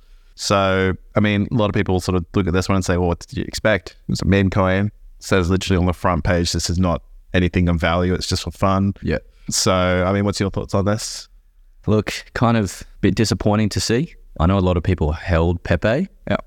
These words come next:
Speaker 2: despite knowing that it is, you know, provides no value, but, like, just, you know, speculating on it.
Speaker 1: Hmm.
Speaker 2: But I guess the founders, they were in it to make a bit of money. They've gone and done that, so they took a bit of a cut.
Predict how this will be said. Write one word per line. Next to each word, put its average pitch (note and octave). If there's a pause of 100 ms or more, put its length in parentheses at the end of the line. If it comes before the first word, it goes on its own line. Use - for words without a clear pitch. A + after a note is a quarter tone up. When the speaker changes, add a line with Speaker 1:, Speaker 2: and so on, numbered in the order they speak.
Speaker 2:
despite -
knowing D#2
that D2+
it D2+
is, D2 (180)
you D#2
know, C#2+ (240)
provides D#2+
no D#2
value, D#2
but, -
like, D2+
just, -
you F2
know, D#2
speculating D#2+
on A2+
it. - (160)
Speaker 1:
Hmm. G#2
Speaker 2:
But F2
I F2
guess G2
the F#2
founders, E2+
they E2
were E2
in F#2
it E2
to -
make E2
a -
bit D#2
of D#2
money. A#2+ (320)
They've D#2+
gone E2
and D2+
done D#2
that, -
so E2
they D#2
took -
a -
bit D#2+
of D#2
a D#2+
cut. -